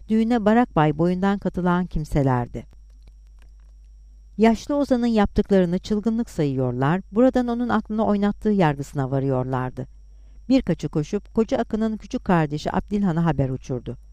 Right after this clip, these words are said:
"Raymalı denen kocamış köpek bizi herkesin önünde rezil ederse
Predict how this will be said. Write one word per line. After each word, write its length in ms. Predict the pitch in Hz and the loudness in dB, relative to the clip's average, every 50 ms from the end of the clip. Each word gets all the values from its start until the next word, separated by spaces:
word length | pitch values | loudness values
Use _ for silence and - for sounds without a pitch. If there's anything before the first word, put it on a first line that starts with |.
| - - - - - - - - - - | -20 -20 -20 -20 -20 -20 -20 -18 -6 0
"Raymalı 440 | 196 226 247 247 240 254 254 277 277 | 4 4 4 4 2 0 0 0 0
denen 320 | - 233 214 220 220 220 208 | 0 2 2 2 2 0 0
kocamış 440 | - 214 208 233 226 226 240 - | 0 0 0 0 0 -2 -2 -4
köpek 400 | - 202 185 - 202 190 - - | -2 -2 0 2 2 0 0 0
bizi 180 | - 220 208 254 | -4 2 2 4
herkesin 420 | 233 247 247 - - 202 175 185 | 4 4 2 0 -2 -2 -2 -2
önünde 400 | 190 175 165 165 175 170 175 175 | -4 -6 -4 -4 0 2 2 4
rezil 300 | 175 180 180 - 214 202 | 4 2 0 0 0 0
ederse 520 | 175 156 151 170 175 180 175 - - 139 | 2 2 2 2 2 2 0 0 0 -2